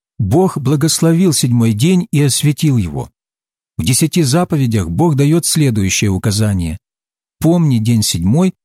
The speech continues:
и свети его». Опять же таки,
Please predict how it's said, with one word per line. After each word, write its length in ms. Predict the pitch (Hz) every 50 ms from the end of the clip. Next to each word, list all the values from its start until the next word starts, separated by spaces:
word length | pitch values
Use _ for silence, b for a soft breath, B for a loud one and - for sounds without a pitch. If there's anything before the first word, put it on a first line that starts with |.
| _ -
и 100 | 151 175
свети 420 | - - 143 139 131 - - 120
его». 420 | 107 104 101 98 95 80 69 60 - - _ _ _ _ _ _ _ _ _ _ _ _ _
Опять 360 | - 127 123 - 170 160 123
же 120 | 107 104 -
таки, 400 | - 104 - - - 64 65